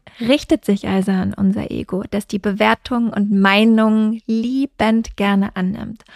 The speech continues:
Und genau darum geht es ja im Yoga und in der Meditation, dass wir unser Ego erkennen. Bei den Yogis, Rishis und Weisen, die vor Tausenden von Jahren Yoga und Meditation praktiziert haben und dann über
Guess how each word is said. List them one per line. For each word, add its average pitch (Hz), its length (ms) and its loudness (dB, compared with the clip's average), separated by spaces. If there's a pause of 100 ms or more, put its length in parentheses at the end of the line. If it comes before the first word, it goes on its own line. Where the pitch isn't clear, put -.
(240)
Und 208 100 0
genau 220 420 6
darum 220 500 2
geht 214 240 0
es - 160 -6
ja 202 160 -4
im 202 80 2
Yoga 214 340 2
und 202 140 0
in 202 120 2
der 202 120 2
Meditation, 202 760 -2
dass 190 220 -4
wir 196 140 -4
unser 202 340 -2
Ego 214 300 0 (220)
erkennen. 220 680 0 (560)
Bei 196 140 -4
den 196 160 2
Yogis, 226 600 2
Rishis 233 440 0
und 202 200 -2
Weisen, 220 460 4
die 208 100 2
vor 202 180 -2
Tausenden 233 520 2
von 214 180 0
Jahren 208 300 4
Yoga 214 380 2
und - 100 -8
Meditation 208 640 0
praktiziert 226 720 -2
haben 226 220 -2
und 202 180 -8
dann 202 220 -4
über 208 300 -6